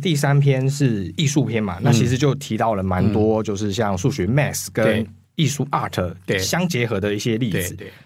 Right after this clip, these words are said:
Speaker 1: 比方像，呃，莫比乌斯环
Speaker 2: 嗯。
Speaker 1: 就曾经出现在那种建筑的那个地板马赛克，
Speaker 2: 对。
Speaker 1: 它就是等于算是跟艺术做了一个结合，
Speaker 2: 对。
Speaker 1: 而且甚至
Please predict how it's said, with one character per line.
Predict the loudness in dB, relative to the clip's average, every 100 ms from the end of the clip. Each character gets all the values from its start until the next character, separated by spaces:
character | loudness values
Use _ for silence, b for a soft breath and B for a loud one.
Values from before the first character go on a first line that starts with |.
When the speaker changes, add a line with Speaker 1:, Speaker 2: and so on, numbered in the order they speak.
| B
Speaker 1:
比 | -2 2
方 | 4
像， | 4 2
呃， | 2
莫 | 2 2
比 | 0
乌 | 0 0
斯 | 0
环 | 0 0 0 0
Speaker 2:
嗯。 | 2
Speaker 1:
就 | 4
曾 | 6 6
经 | 6
出 | 4 2
现 | 4 4
在 | 2 2
那 | 0
种 | 0 -2
建 | 0 0
筑 | 0 -2 -2
的 | 0
那 | 0
个 | 0
地 | 0
板 | 0 -2
马 | -2
赛 | -4 -6
克， | -2 -4 -4
Speaker 2:
对。 |
Speaker 1:
它 | 0 2
就 | 4 2
是 |
等 | 0 -2
于 | -2
算 | 0 0
是 | 0 -2 -6 B
跟 | -4 -2 2
艺 | 2
术 | 4 2
做 | 2
了 | 2
一 |
个 | -2
结 | -4 -4 -2
合， | -4 -6
Speaker 2:
对。 | -14 _
Speaker 1:
而 | 0
且 | 2 2
甚 | 2
至 | 4 4 2 0 -2